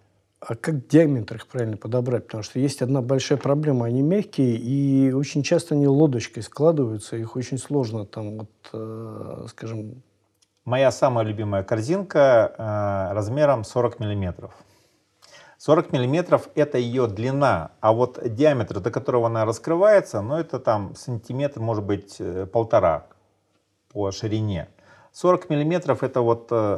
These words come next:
Speaker 2: от, э, кончика корзинки до того места, где они сходятся.
Speaker 1: Мгм.
Speaker 2: Сорок миллиметров. Вот, э,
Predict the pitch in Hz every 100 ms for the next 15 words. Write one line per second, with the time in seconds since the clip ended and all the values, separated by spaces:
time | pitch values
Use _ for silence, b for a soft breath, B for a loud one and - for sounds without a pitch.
0 | - 110 107 - - 117 101 98 95 87
1 | 82 - - 143 139 - - 120 104 98
2 | 113 104 135 131 - 85 101 107 101 92
3 | - 104 104 135 - 95 95 90 87 -
4 | 117 90 80 - 131 127 147 147 B B
5 | - 131 110 - 104 104 92 - 95 -
6 | - _ - -